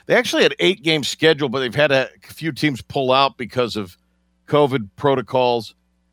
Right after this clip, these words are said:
So everything gets started there tomorrow at eleven thirty with Henderson Collegiate and Heritage, then Hertford County and Cleveland.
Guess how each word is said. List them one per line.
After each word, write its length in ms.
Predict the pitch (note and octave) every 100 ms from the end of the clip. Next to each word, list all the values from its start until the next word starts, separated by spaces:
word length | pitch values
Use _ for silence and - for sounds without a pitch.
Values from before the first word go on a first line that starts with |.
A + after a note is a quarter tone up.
| _
So 200 | - C#3+
everything 380 | D3+ G#3 D3+ E3+
gets 180 | D3 -
started 420 | - D#3 D#3+ D3+
there 140 | C#3
tomorrow 520 | B2 A2+ B2 C3+ C3 C3
at 60 |
eleven 440 | A2 A2 C3+ A#2+ G#2+
thirty 560 | - C#3 B2 G#2+ A2 _ _
with 160 | G#2+
Henderson 560 | - D3 C#3+ B2+ B2 A2+
Collegiate 520 | - A#2 C3+ G#2 A2+
and 140 | G2+ G2
Heritage, 680 | B2+ C#3+ A2+ E2+ E2 - _ _ _ _ _ _
then 160 | B2+ A2+
Hertford 400 | C3 D3 C#3 G#2+
County 360 | C3+ C3+ C3+
and 120 | G#2+ F2+
Cleveland. 680 | - D#3 C3 F#2+ D#2 F#2+